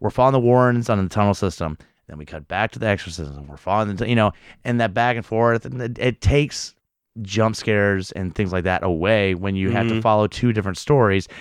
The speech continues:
Speaker 1: instead of one character slowly going down a basement and the light goes out.
Speaker 2: Yeah, that
Speaker 1: And all you are is you're with that character.
Speaker 2: that exorcism reminded me of, what was that shitty movie we watched with Eric Bana?
Speaker 1: God, I don't know. And
Speaker 2: Remember,
Speaker 1: I
Speaker 2: remember that exorcism?
Speaker 1: Oh, yeah,
Speaker 2: It
Speaker 1: that
Speaker 2: reminded me.
Speaker 1: You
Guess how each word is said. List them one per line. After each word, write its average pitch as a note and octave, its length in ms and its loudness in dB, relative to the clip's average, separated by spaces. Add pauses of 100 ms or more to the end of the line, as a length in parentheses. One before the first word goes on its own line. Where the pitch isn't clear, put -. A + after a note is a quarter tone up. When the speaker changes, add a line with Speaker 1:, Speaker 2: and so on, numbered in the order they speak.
(120)
Speaker 1:
instead G#2+ 320 0
of F2+ 80 0
one F#2+ 240 -2
character G2+ 500 0 (240)
slowly F2 760 0
going A2 300 -2
down F#2+ 360 2
a F2+ 40 -2
basement E2 600 -2 (280)
and D2 140 -12
the C#2+ 60 -10
light E2 300 -4
goes D#2 260 -6
out. B1+ 260 -10 (220)
Speaker 2:
Yeah, G2 200 -6
that A#2+ 140 2
Speaker 1:
And - 100 0
all C#3+ 220 4
you E3 180 2
are C#3+ 160 6
is A#2 100 -4
you're G2+ 120 -4
with G2+ 380 0
that G2+ 240 -2
character. F2+ 500 -2
Speaker 2:
that C#3+ 160 0
exorcism A2 800 -2
reminded A2 480 2
me G#2+ 180 2
of, G2+ 220 0
what C3+ 100 2
was D#3+ 120 -2
that D3+ 100 -4
shitty C#3 240 0
movie C3+ 160 2
we C3 80 2
watched B2 220 2
with A2+ 100 0
Eric A2 140 2
Bana? A2 340 0 (440)
Speaker 1:
God, E2 360 -8
I G2 160 -4
don't F2 220 -4
know. E2+ 260 -2
And F2+ 80 -4
Speaker 2:
Remember, G2+ 300 2
Speaker 1:
I - 20 6
Speaker 2:
remember F3 240 4
that E3 100 4
exorcism? F3+ 400 2
Speaker 1:
Oh, C#3 40 6
yeah, B2+ 180 4
Speaker 2:
It D3+ 60 4
Speaker 1:
that D#3 80 4
Speaker 2:
reminded E3+ 320 4
me. D3+ 220 4
Speaker 1:
You C#3 80 0